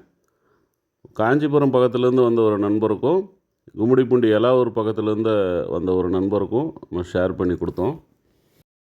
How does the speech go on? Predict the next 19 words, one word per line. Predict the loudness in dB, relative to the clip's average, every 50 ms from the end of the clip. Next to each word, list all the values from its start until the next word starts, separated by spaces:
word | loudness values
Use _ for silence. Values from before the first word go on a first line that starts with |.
| _ _
அந்த | 0 2 4 4 4
மாதிரி | 4 4 4 4 4
வாங்குறதுனால | 4 2 0 -2 -2 -2 -4 -4 -4 -2 -2 -2 -2 0 0 0
என்ன | 0 -2 -2 -2
யூஸ் | -2 -4 -4 -6 -8 -8 -4
அப்படின்னு | -4 -4 -2 -2 -4 -4 -6 -6
சொன்னா, | -6 -6 -4 -4 -2 -2
நமக்கு | -2 -2 -2 -2 -2 -2
ரேட்டு | 0 0 0 0 0 -2 -4
குறையும். | -4 -2 0 0 0 0 -2 -4 -8
குட்டிகளோட | -12 -12 _ -4 -2 -2 0 0 -2 0 0 0 0 0 -2 -6 -14 _ _ _ _ _
எண்ணிக்கை | -6 -4 -2 -2 -2 -2 -4 -4
கூடுதலா | -4 -4 -4 -2 -2 0 0 0 0
வாங்கும்போது | 0 -2 -2 -4 -6 -6 -6 -6 -4 -4 -6 -6
நமக்கு | -6 -6 -8 -8 -8 -6
ரேட்டு | -4 -4 -2 -4 -4 -4
குறையும். | -4 -2 -2 0 0 0 -2 -2 -6 -12 _ _ _ _ _ _ _ _ _ _ _ _ _ _ _ _ _ _ _ _ _ _ _ _ _ -2
ஒரு | 0 2 4
வண்டியில | 4 4 4 4 4 2 2 2 2 0 0 -2 -6